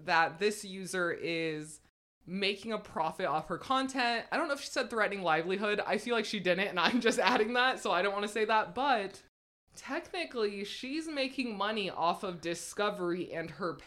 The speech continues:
parents' content. So where's that line? Could her parents turn around and say, "Don't do this"? They have, and she said, "I don't care, I'm gonna do it."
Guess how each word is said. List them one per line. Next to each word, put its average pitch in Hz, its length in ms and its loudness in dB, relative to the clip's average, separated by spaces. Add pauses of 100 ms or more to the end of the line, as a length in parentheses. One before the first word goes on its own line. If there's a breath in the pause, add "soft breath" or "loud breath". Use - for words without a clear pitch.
parents' 196 460 0
content. 123 680 -6 (380)
So 269 200 2
where's 262 280 4
that 190 220 2
line? 180 440 2 (640)
Could 254 140 6
her 269 180 4
parents 247 420 0
turn 226 180 0
around 196 220 2
and 190 100 -6
say, 175 180 0
"Don't 175 340 0
do 202 160 -4
this"? 131 440 -6 (180)
They 185 200 2
have, 254 340 6
and 190 160 -4
she 214 140 -10
said, 185 240 0
"I 139 120 -2
don't 165 220 -4
care, 208 220 -2
I'm 156 100 -2
gonna 151 220 -4
do 233 240 -4
it." - 240 -8